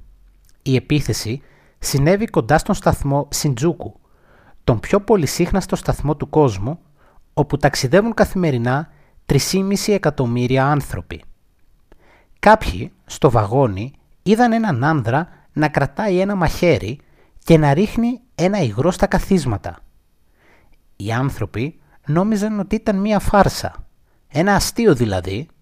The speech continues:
επειδή ήταν το Halloween. Στη συνέχεια όμως, ο άντρας έβαλε φωτιά στο βαγόνι και επιτέθηκε στους επιβάτες με ένα μακρύ μαχαίρι. Ο άντρας αυτός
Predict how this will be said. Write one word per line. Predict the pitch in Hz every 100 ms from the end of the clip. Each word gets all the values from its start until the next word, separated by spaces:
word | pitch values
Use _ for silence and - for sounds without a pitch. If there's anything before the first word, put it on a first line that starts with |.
| _ _
επειδή | - 160 175 220
ήταν | 226 220
το | 196 -
Halloween. | 214 143 95 98 - - - _ _ _ _ _
Στη | - - 139
συνέχεια | - 107 160 262 - 156
όμως, | 110 87 101 135 - _ _ _
ο | - 120
άντρας | 131 110 135 165 - -
έβαλε | 147 165 180
φωτιά | - - - - 170
στο | -
βαγόνι | 131 110 127 113 101 147 - _ _ _ _
και | - 139
επιτέθηκε | 127 143 - 196 - 247
στους | - -
επιβάτες | - 143 113 123 123 147 - - _ -
με | 139 135
ένα | 156 165
μακρύ | 160 139 139
μαχαίρι. | 139 135 151 120 92 82 _ _ _ _ _ _ _ _ - _ _ _
Ο | - 127
άντρας | 165 180 -
αυτός | 117 - 156 208